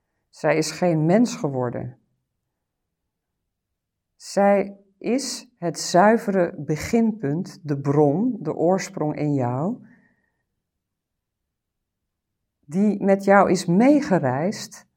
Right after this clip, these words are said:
maar niet mee is ondergedoken in de aardse zee van energieën en polariteiten.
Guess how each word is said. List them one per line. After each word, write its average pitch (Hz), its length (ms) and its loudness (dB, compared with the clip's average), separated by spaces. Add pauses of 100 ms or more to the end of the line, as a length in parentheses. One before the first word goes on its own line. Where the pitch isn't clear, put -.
(560)
maar 190 260 -2
niet 254 300 4
mee 214 440 6
is - 420 -4
ondergedoken 147 1160 4 (1300)
in 170 140 -4
de 160 200 -4
aardse 185 720 0 (280)
zee 156 460 2
van 160 160 -2
energieën 151 1000 2 (800)
en 143 560 -6 (220)
polariteiten. 147 1080 -2